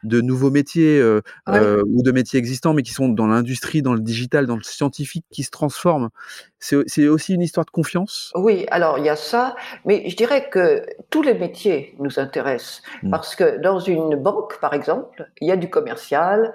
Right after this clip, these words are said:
Speaker 1: Eh oui.
Speaker 2: il y a de la relation client, il y a la relation grand compte, il y a, heu, ce qu'il y a derrière les écrans, heu, donc on parlait des algorithmes, et cetera. Il y a l'évolution de ce métier. D'abord, je voudrais, moi, dire une chose,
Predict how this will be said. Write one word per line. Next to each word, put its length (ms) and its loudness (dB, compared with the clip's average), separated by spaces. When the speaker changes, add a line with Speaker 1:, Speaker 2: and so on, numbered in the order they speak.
Speaker 1:
Eh 60 0
oui. 140 2
Speaker 2:
il 40 -4
y 60 4
a 60 4
de 80 -2
la 80 2
relation 440 0
client, 520 -2
il 100 2
y 60 2
a 100 0
la 80 -8
relation 640 2
grand 280 -2
compte, 640 -2
il 80 -2
y 100 0
a, 340 0
heu, 520 4
ce 160 -8
qu'il 140 -2
y 40 4
a 140 4
derrière 580 2
les 260 0
écrans, 520 -6
heu, 240 2
donc 380 0
on 40 -4
parlait 300 0
des 160 -2
algorithmes, 640 0
et 100 2
cetera. 540 0
Il 100 0
y 40 4
a 40 6
l'évolution 560 0
de 60 -4
ce 120 -6
métier. 320 2
D'abord, 260 0
je 60 -10
voudrais, 220 0
moi, 140 0
dire 200 0
une 140 -4
chose, 400 -2